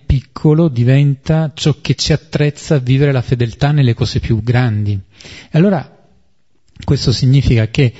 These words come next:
nella nostra giornata ci sono tante piccole occasioni in cui possiamo essere fedeli o disonesti. Fedeli all'impegno,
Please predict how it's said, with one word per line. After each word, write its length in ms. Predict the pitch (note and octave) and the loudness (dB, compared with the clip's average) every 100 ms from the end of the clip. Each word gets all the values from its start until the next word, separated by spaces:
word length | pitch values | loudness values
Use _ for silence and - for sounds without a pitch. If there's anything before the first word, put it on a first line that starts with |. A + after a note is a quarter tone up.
| - - | -16 -2
nella 280 | D#3 G#3+ D3 | 0 2 2
nostra 480 | C#3+ - B2+ B2 - | 2 0 -4 -6 -4
giornata 1000 | C#3 B2 B2 B2 A2+ G#2 - C3 F3+ - _ _ _ _ _ _ _ - | -2 0 2 2 0 -4 -2 -2 -2 -6 _ _ _ _ _ _ _ -14
ci 120 | - | -4
sono 240 | E3+ C3+ | -2 -2
tante 460 | - E3+ E3+ - B2 | -2 0 0 0 -6
piccole 580 | - D#3+ - - B2+ A#2+ | -4 -6 -6 -4 0 0
occasioni 1200 | C#3 - - A#2+ - D3+ A#2+ A2+ C#3 F#3+ F3+ _ _ _ | -2 -4 -6 -4 -2 0 0 -2 -2 -2 -6 _ _ _
in 140 | - C#3+ | -2 -2
cui 160 | - | 0
possiamo 540 | E3+ C#3 - C#3 C3 B2 | 0 0 0 0 2 2
essere 500 | A#2 - - A2+ A2+ _ _ _ | 2 0 -4 -4 -6 _ _ _
fedeli 920 | - - F#3+ A#2 A2+ B2+ D3+ - _ _ | -4 -2 0 0 2 0 -2 -8 _ _
o 100 | C3 | -2
disonesti. 720 | A2+ - G#2 G#2+ - - A#2+ - - _ _ _ _ _ _ _ _ _ _ _ _ _ _ _ _ | 0 -2 -4 -6 -8 -8 -10 -12 -18 _ _ _ _ _ _ _ _ _ _ _ _ _ _ _ _
Fedeli 500 | - C#3 C#3+ F#3+ D3+ | -4 0 2 2 2
all'impegno, 1000 | B2 A#2+ A#2 C#3+ C3+ A2+ A2 A2+ G#2 | 2 2 0 -2 -2 0 2 0 -2